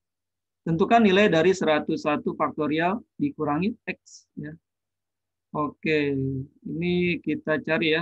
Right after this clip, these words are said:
Kalau seandainya cari biasa, cara <laughs> manual ya, pasti lama ya. Dan pastinya kemungkinan juga, kemungkinan salahnya besar ya. Oke, kita buat polanya dulu ya. Kita buat pola yang ini dulu ya, dalam kurung ya. Kita buat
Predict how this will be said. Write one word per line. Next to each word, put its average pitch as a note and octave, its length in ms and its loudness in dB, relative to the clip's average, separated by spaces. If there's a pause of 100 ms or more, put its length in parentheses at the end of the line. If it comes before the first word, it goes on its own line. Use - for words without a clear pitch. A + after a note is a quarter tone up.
(160)
Kalau G3 160 4
seandainya F3+ 400 0
cari E3+ 240 2
biasa, D#3+ 480 0
cara D3 160 0
<laughs> D3+ 40 0
manual E3+ 440 0
ya, - 20 -8 (540)
pasti F3 240 2
lama F#3+ 400 6
ya. D#3 160 2 (640)
Dan D3+ 320 -2
pastinya D3+ 400 -2
kemungkinan D#3 560 -2
juga, C#3+ 400 -2 (400)
kemungkinan D#3 560 -4
salahnya D3+ 400 -2
besar D3 400 -4
ya. C3+ 80 -6 (720)
Oke, D#3+ 240 -2
kita E3 160 2
buat F#3 160 2
polanya F3+ 240 2
dulu G#3 160 6
ya. E3 160 2
Kita F3+ 320 0
buat F3+ 320 0 (160)
pola F3 320 2
yang E3 160 -4
ini D#3+ 160 -2
dulu D#3 160 0
ya, C#3+ 80 0
dalam D3 160 0
kurung D3 240 -2
ya. D3 160 0 (960)
Kita D3 160 -6
buat D#3 240 -4